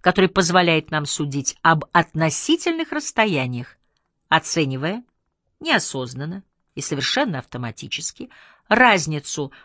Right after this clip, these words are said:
в информации, поступающей от правого и левого глаз.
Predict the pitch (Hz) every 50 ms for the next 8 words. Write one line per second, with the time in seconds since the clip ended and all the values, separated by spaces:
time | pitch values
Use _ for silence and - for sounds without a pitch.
0 | _ _ _ _ - 160 156 185 170 165 - 165 156 160 190 247 311 311 - -
1 | - 311 311 - 196 - - - 151 135 - 160 180 202 196 - - - 143 -
2 | _ - - 165 196 247 262 247 247 - - 139 131 127 139 156 170 170 170 151
3 | 123 113 107 107 113 - - - -